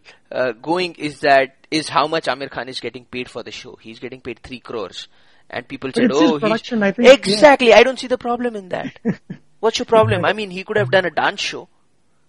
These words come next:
Speaker 1: with three crores,
Speaker 2: Hmm.
Speaker 1: but he chose not to do that, right? And this thing definitely takes more effort than being a judge on, you know,
Speaker 2: A
Speaker 1: Can You
Speaker 2: reality
Speaker 1: Dance?
Speaker 2: show, right. Yeah,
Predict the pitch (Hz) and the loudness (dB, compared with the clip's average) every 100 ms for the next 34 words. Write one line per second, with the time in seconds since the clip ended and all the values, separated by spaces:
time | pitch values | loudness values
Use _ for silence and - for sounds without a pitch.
0 | _ _ _ 160 170 - 175 - 143 101 | _ _ _ -6 -6 -4 -8 -6 -6 -6
1 | 165 - _ _ _ _ 190 190 165 151 | -6 -12 _ _ _ _ -4 2 2 2
2 | 131 - 170 - 190 175 180 180 175 247 | -2 -10 -10 -2 -4 -2 -6 -6 -12 -8
3 | - - - - - - 160 160 185 208 | -8 -8 -12 -10 -8 -2 -4 -2 -4 -2
4 | 254 202 135 135 139 165 185 190 185 165 | -6 -8 -2 -2 -2 -8 -6 -6 -6 -6
5 | 143 131 139 135 135 123 131 117 _ - | -6 -8 -12 -6 -4 -4 -6 -6 _ -20
6 | _ - 143 131 - _ - 131 156 156 | _ 0 0 0 -14 _ -20 -10 -6 -2
7 | 135 - 143 135 - 135 135 135 120 _ | -2 2 0 0 -2 2 2 0 -8 _
8 | _ _ _ - 131 131 - 165 175 175 | _ _ _ -20 -12 -10 -2 0 2 2
9 | 170 170 - 160 147 147 143 143 - 262 | 0 -4 -8 -10 -8 -6 -8 -10 -20 -18
10 | 262 151 | -14 -14